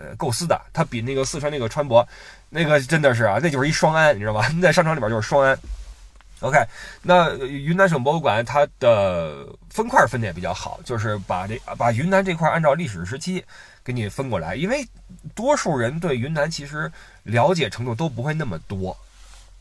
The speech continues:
而这个地方又是如此的独特，所以它比较好的是从地质上啊，从这种，呃，生物的进化上都有所涉猎，就填补了你很多知识空白，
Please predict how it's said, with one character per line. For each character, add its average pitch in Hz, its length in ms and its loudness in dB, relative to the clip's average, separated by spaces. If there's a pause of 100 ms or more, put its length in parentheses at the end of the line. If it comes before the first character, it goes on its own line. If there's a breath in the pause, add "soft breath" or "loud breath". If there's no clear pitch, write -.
而 156 140 0
这 185 100 4
个 170 80 2
地 165 140 -2
方 147 120 6
又 160 120 -2
是 135 80 -2
如 143 120 -2
此 104 220 -8
的 95 180 0 (300)
独 120 220 0
特， 190 280 -2 (360 loud breath)
所 - 120 -6
以 175 60 -2
它 190 140 4
比 175 100 2
较 180 140 8
好 120 200 0
的 110 120 -4
是 123 120 -2
从 139 460 -4 (300 loud breath)
地 185 180 2
质 143 340 -2
上 80 220 -8 (240)
啊， 87 220 -6
从 117 320 -6
这 131 180 0
种， 95 580 -6
呃， 90 220 -12
生 175 260 0
物 170 140 -2
的 117 140 -2
进 135 280 -4
化 156 320 2
上 90 220 0 (340 loud breath)
都 190 200 4
有 139 180 0
所 98 220 -6
涉 - 300 -2
猎， 117 260 -4 (340 loud breath)
就 117 340 0 (440)
填 160 280 0
补 190 140 -2
了 151 100 2
你 165 140 -2
很 135 100 -6
多 117 140 -4
知 170 160 -4
识 160 80 -4
空 123 180 -6
白， 82 240 -6